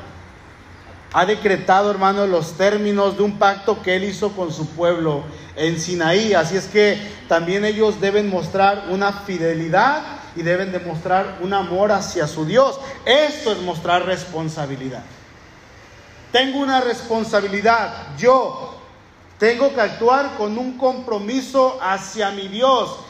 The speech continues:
Mi responsabilidad es cumplir los mandamientos de Dios. Soy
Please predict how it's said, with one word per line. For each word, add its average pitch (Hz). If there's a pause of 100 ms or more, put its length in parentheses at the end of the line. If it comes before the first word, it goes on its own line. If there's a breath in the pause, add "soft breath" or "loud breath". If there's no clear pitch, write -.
(120 loud breath)
Mi 240
responsabilidad 220
es 269
cumplir 247
los 247
mandamientos 190
de 160
Dios. 156 (1600)
Soy 277